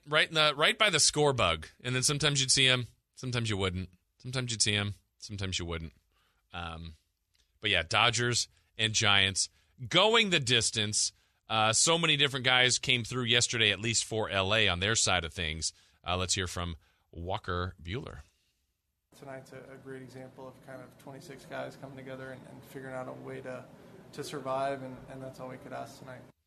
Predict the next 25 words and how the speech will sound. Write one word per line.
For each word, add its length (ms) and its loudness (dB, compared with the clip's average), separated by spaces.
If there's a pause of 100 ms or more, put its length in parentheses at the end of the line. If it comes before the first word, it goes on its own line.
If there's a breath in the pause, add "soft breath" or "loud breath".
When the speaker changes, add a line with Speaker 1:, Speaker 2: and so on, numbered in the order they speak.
(360 soft breath)
Speaker 1:
Yeah, 120 4
they 100 2
just 160 2
had 100 4
to 60 -2
get 160 0
through 200 4
it. 200 0
They 140 2
did. 320 4
That, 160 0
I 40 -4
mean, 120 0
they 120 6
were, 360 2 (260 soft breath)
they 240 4
were 180 4
the 120 2
team 560 2 (720)
in 160 2
the 80 2
sense 320 2
of 80 -4
desperation, 800 2 (360 soft breath)
and 360 4